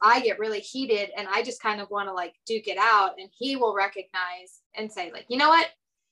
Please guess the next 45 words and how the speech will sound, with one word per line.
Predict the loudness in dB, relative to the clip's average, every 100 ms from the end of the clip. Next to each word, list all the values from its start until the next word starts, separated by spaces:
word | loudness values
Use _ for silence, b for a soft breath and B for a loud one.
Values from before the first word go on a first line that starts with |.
| _ _ _ _
We | -2
just | 0 -2
need | -2
to | -2
take | -2 0
a |
breather, | 4 4 6 2 0 -6 _ _
and, | -4 -4 -4 -8 -12 _ _
you | -8 -6
know, | -6 -10 -16 _ _
I | -4
need | -2 -2
to | 2
go | 4 4 2 2
have | 0
some | 0 -8
space. | -6 2 4 4 0
You | -6 -6
need | -4 -4
to |
have | -4 -6
some | -8
space." | 0 0 4
I'm |
not | 4 4
talking, | 2 0
like, | -4 -4
have | -4 -4
some | -8
space, | -10 -6 -6 -8
like, | -16 _ _
forever. | -4 -2 -4
It's | -8 -6
just, | -6 -4
like, | -6 -8 _ _ _
maybe | -8 -6
spend, | 0 0
like, | 2 -2
thirty | -2 -2
minutes, | -2 -2 -2 -4 -16 -16 -20 _ _ _
you | -2
know, | 0
to | 0
kind | -4 -4 -6
of | -8